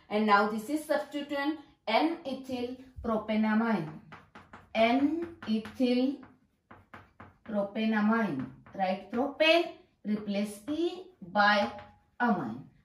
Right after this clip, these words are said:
That is, in general, it is N-alkyl alkanamine. Same. Only remember the smaller side, that is, a side containing less number of carbon atom is selected for the prefix that is considered as a substituent.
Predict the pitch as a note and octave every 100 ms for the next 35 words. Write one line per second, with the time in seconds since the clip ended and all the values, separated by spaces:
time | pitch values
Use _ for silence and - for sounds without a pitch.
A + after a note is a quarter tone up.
0 | - G3+ A3+ G#3+ - D4 E4 E4 C#4 A#3
1 | A3 A3 G3+ A3 - _ _ - G3+ G#3
2 | G#3 G#3+ - - _ - B3+ D4 E4+ E4+
3 | - A#3+ B3+ - B3+ B3 B3 - _ -
4 | G#3+ G#3+ - G#3+ G#3 G#3 A#3 - E3 C3+
5 | - - - D#4 G#3+ C#3+ C3+ - - _
6 | _ _ _ _ _ _ _ _ A3+ C#4
7 | F4+ E4 B3 C#4 D4+ D#4 F4+ - - -
8 | C4 C4 A#3+ A#3+ D4+ G4+ - B3+ A3+ A3
9 | - - _ _ A#3 G#3 G#3 G3+ A3+ B3
10 | - - A#3 - C4+ D4+ F#4+ C#4+ B3+ B3+
11 | B3+ B3+ A3+ C4+ - F#4 D#4+ D4+ D4 C#4+
12 | A3 A3 A3 G#3+ A3 A3 A3 A3 A3+ G3+
13 | G3+ - A3 A3 G#3+ F#3 F3+ A3 A#3+ A3+
14 | A3+ C#4 C4+ - F#3+ G3 G3 G3+ G3+ G3+
15 | G#3+ A3 A3 F#3 G3 G3+ F#3+ - E3 -
16 | D3 C#3+